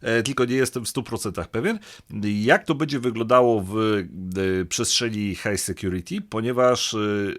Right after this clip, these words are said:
puszki, które wysypują się z Cytadeli, nie należą do was. E, to są żółte kontenery, e, i podniesienie takiego konteneru będzie triggerowało flagę, e, suspekta, więc, e, no, można by się spodziewać, że,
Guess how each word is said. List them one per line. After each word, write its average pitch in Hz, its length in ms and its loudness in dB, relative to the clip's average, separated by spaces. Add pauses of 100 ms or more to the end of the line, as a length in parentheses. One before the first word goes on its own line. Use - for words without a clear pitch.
(200)
puszki, 143 420 0
które 113 340 0
wysypują 101 760 -2
się 98 360 -4 (400)
z 95 480 -2
Cytadeli, 110 640 -2
nie 113 340 0
należą 135 600 2 (220)
do 90 400 6
was. 80 340 -2 (180)
E, 92 40 -4
to 107 140 -4
są 95 220 -4
żółte 131 400 0
kontenery, 156 560 -4 (300)
e, 101 200 2
i 185 240 -6
podniesienie 143 500 -2
takiego 120 340 -2
konteneru 117 480 0
będzie 110 240 0
triggerowało 101 720 0
flagę, 101 460 0
e, - 340 -12 (800)
suspekta, - 680 0
więc, 101 520 -6
e, 123 340 2
no, 160 200 -4
można 202 720 -2
by 156 120 -2
się 160 140 -2
spodziewać, 123 520 -4
że, 123 160 0